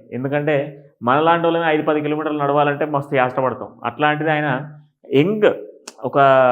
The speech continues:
యూత్ పిల్లలు ఎట్లా పరిగెత్తుతారో అట్లా పరిగెత్తినటువంటి సిచ్యువేషన్స్ కూడా ఉన్నాయి. మీరు చూడండి వీడియోలలో, sometimes లీడర్లతో ఉత్సాహంగా పరిగెత్తుతా ఉన్నాడు. నేతలకు,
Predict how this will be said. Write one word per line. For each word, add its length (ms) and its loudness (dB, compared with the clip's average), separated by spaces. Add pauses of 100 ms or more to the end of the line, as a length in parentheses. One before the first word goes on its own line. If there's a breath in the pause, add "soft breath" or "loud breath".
(320)
యూత్ 360 2
పిల్లలు 240 2
ఎట్లా 200 0
పరిగెత్తుతారో 840 0 (360 soft breath)
అట్లా 140 -4
పరిగెత్తినటువంటి 760 0
సిచ్యువేషన్స్ 440 -4
కూడా 160 -4
ఉన్నాయి. 240 -4
మీరు 160 -4
చూడండి 300 -2
వీడియోలలో, 640 -4 (580)
sometimes 400 0
లీడర్లతో 600 0 (180)
ఉత్సాహంగా 680 -2
పరిగెత్తుతా 500 -2
ఉన్నాడు. 220 -2
నేతలకు, 600 -2